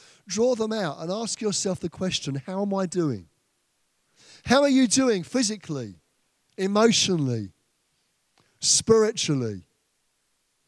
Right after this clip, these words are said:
relationally, financially,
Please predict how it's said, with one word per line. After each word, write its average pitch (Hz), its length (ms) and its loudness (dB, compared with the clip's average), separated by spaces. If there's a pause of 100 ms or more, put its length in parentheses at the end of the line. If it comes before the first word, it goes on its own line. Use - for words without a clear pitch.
(140)
relationally, 160 1040 2 (1000)
financially, 170 1120 -2